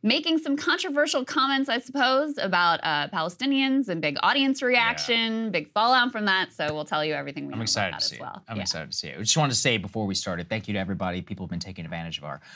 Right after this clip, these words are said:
Speaker 2: focus group discount, but, uh, more importantly, we've just been getting so many nice, uh, messages from so many of the, uh, premium subscribers and others to be able to support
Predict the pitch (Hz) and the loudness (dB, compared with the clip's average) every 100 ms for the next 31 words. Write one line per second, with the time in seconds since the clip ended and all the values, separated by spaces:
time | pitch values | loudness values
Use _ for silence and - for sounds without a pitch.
0 | - - - 135 117 - 107 107 98 - | -20 -6 -2 0 0 -2 -2 -2 -2 -2
1 | 92 80 90 80 85 120 160 143 135 120 | -2 -2 -4 -2 2 4 4 4 0 2
2 | 110 95 - 98 87 90 - 131 117 92 | 0 0 -2 -2 0 0 0 0 0 0
3 | 90 95 92 78 78 101 80 82 143 151 | 0 -2 -4 -8 -8 -6 -4 2 2 2
4 | 110 65 - 85 - 95 87 78 73 78 | -4 -6 -6 -2 0 0 -2 -6 -10 -12
5 | 71 - 120 117 101 - - 98 92 92 | -14 -4 2 2 2 -2 0 2 2 -4
6 | 90 90 87 - 87 85 - 87 - 85 | -4 -4 -6 -6 -8 -8 -10 -10 -8 -8